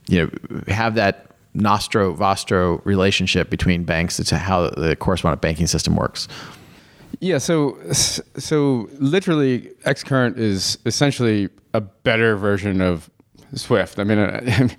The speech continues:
Speaker 2: <laughs> you don't have to. <laughs> I don't want to get you in trouble or anything, but I mean, essentially, that's what it is. You're, you're, you're going into that infrastructure. You're basically saying, "Look, this is gonna be just faster and better." Uh,
Speaker 1: Yeah.
Speaker 2: and you don't have to necessarily build out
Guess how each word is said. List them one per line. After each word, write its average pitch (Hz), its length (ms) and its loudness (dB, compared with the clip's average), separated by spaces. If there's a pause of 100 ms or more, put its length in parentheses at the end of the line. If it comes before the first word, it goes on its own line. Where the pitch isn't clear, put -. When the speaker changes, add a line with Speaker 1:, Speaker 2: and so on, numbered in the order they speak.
Speaker 2:
<laughs> 135 140 -14
you 143 100 0
don't 135 100 2
have 135 120 -2
to. 107 260 0
<laughs> - 40 -8
I 165 960 0 (100)
don't 147 160 0
want 143 120 2
to 139 60 2
get 139 140 2
you 127 80 2
in 113 60 0
trouble 147 220 0
or 113 100 4
anything, 110 200 2
but 117 200 2
I 120 40 2
mean, 123 260 2
essentially, 143 400 2
that's 113 200 0
what 113 160 2
it 98 100 0
is. 101 180 2
You're, 113 100 4
you're, 110 280 2
you're 123 160 0
going 151 260 2
into 123 240 0
that 107 580 0
infrastructure. 113 720 0
You're 98 180 0
basically 110 320 0
saying, 101 260 0
"Look, 98 200 2 (460)
this 135 200 2
is 131 80 -2
gonna 110 320 2 (260)
be 120 220 2
just - 300 -4
faster 101 600 -2
and 104 200 0
better." 107 560 2
Uh, 110 80 -2
Speaker 1:
Yeah. 156 200 2
Speaker 2:
and 113 100 -2
you 120 60 0
don't 120 140 2
have 127 160 -2
to 110 240 0
necessarily 123 580 0
build 107 320 0
out 101 480 -2